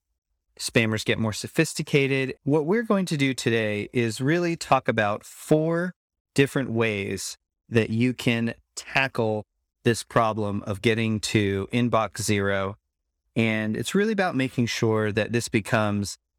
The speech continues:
a daily practice. It's actually very reasonable to do.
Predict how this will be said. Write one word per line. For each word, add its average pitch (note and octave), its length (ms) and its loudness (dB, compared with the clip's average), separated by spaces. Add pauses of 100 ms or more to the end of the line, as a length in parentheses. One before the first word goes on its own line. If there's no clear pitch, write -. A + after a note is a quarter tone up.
(140)
a A2 100 4
daily A2+ 380 2
practice. - 720 -4
It's - 240 -2
actually D#3 720 0 (380)
very C3+ 420 2
reasonable C3+ 540 0
to - 160 0
do. G2+ 380 2